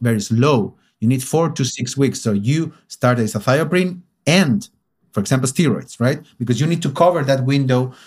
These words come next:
where, where azathioprine is not in place. We see sometimes that kind of mistakes.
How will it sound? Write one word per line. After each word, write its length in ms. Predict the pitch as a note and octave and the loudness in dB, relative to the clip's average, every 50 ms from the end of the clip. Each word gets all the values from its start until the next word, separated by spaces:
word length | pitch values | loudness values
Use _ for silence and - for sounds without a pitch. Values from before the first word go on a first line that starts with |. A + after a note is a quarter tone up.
| - _ _ | -20 _ _
where, 260 | A#2+ A#2 A#2 A#2+ A#2+ | 0 0 2 2 0
where 260 | A#2+ B2+ B2 A#2 A#2 | 0 0 0 0 0
azathioprine 560 | A#2+ B2+ A#2+ A#2+ A2+ G#2+ - C3+ C3 C3+ C3 C3+ | 0 0 0 0 -2 0 0 2 2 2 2 0
is 140 | B2 B2+ | -2 0
not 120 | C3 B2 B2 | 2 2 2
in 120 | A2+ G#2+ | 0 0
place. 280 | - C3+ D3 E3 D#3+ - | 0 0 0 0 -2 -4
We 220 | - C3 C3 C#3 | -2 -2 -2 -2
see 220 | C#3 - - C#3 C3 | -2 -2 -2 -2 -2
sometimes 640 | - - C#3 C3+ C3 B2 B2+ A#2 A#2 A#2 - - | 0 0 0 0 2 2 2 2 2 0 -4 -8
that 360 | - B2 B2 B2+ B2 B2 B2+ | -8 -2 0 0 0 0 0
kind 200 | - C3+ B2+ B2+ | 0 0 2 2
of 120 | B2 B2 B2+ | 0 0 0
mistakes. 520 | B2 A#2 - - - D3+ D#3+ E3 D#3+ | 0 0 -2 -2 -2 -2 -2 -2 -4